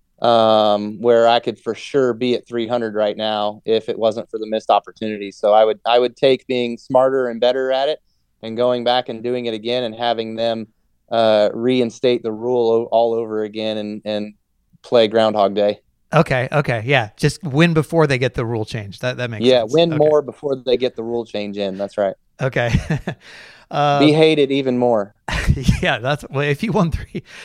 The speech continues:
Speaker 2: three hundred, yeah, you, you definitely would be. Um,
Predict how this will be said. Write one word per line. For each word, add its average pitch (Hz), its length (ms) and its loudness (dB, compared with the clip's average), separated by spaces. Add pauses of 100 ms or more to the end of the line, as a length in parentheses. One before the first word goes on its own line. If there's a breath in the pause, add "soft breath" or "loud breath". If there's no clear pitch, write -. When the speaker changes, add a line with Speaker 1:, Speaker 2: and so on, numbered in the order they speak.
(120 loud breath)
Speaker 2:
three 143 180 -2
hundred, 131 380 -2
yeah, 120 140 -2
you, 120 260 -10 (140)
you 127 100 -6
definitely 117 380 -6
would 117 100 -8
be. 104 220 -14 (560 loud breath)
Um, 139 480 0